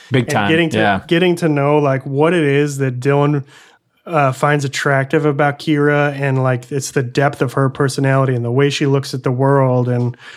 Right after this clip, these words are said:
Speaker 1: Yeah.
Speaker 2: uh, just the connection he has with her, and,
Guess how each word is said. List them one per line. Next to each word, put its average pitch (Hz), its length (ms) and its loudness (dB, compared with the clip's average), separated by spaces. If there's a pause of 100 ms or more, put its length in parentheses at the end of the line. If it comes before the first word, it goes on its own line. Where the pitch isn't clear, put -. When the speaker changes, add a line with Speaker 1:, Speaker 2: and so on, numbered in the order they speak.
Speaker 1:
Yeah. 104 280 0
Speaker 2:
uh, 123 40 0
just 135 260 -2
the 147 80 0
connection 139 560 0
he 127 80 0
has 127 260 0
with 123 140 -4
her, 123 280 -2
and, 120 180 -6